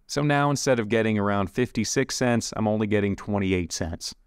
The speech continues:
So again, by doing this, I am giving up a little bit of that credit. I'm giving up a little bit of the potential profit, but I'm also reducing the risk considerably.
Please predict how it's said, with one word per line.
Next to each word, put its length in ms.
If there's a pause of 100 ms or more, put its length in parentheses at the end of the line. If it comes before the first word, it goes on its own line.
(540)
So 220
again, 320
by 240
doing 420
this, 300
I 100
am 300
giving 320
up 180
a 40
little 340
bit 160
of 80
that 200
credit. 320
I'm 180
giving 340
up 160
a 60
little 260
bit 240
of 140
the 80
potential 560
profit, 560 (200)
but 100
I'm 120
also 260
reducing 580
the 120
risk 420
considerably. 960